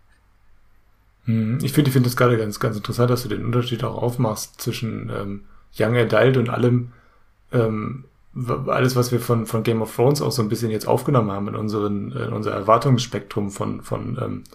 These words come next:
Fantasy-Serien. Also, da ist ja schon, das hat ja schon, also G-, Game of Thrones hat da viel verändert und das ist ja bei mir definitiv auch so. Trotzdem erwart-, erwarte ich jetzt von, hab ich jetzt von Shadow and Bone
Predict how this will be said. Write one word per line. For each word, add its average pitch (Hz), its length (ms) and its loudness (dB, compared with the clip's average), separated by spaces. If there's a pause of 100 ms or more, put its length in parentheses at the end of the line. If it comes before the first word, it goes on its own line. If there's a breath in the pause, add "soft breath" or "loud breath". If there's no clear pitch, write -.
(180)
Fantasy-Serien. 98 800 0
Also, 101 160 -4
da 104 60 0
ist 110 80 0
ja 110 80 2
schon, 123 340 4 (460 loud breath)
das 113 80 -2
hat 117 100 4
ja 120 60 6
schon, 123 220 2
also 113 160 0 (140)
G-, 135 200 0
Game 117 160 4
of 113 140 2
Thrones 127 180 4
hat 127 80 0
da 120 60 -4
viel 127 200 4
verändert 101 380 0
und 98 80 -4
das 101 100 -4
ist 104 80 -2
ja 110 60 2
bei 104 120 -2
mir 110 220 0
definitiv - 540 -6
auch 107 140 -8
so. - 260 -8 (420 loud breath)
Trotzdem 117 300 4
erwart-, 110 320 4
erwarte 110 340 0
ich 101 60 -6
jetzt 110 180 -2
von, 104 320 -6
hab 104 120 -4
ich 101 60 -6
jetzt 104 120 -6
von 101 120 -4
Shadow 104 260 0
and 95 120 -8
Bone 110 260 6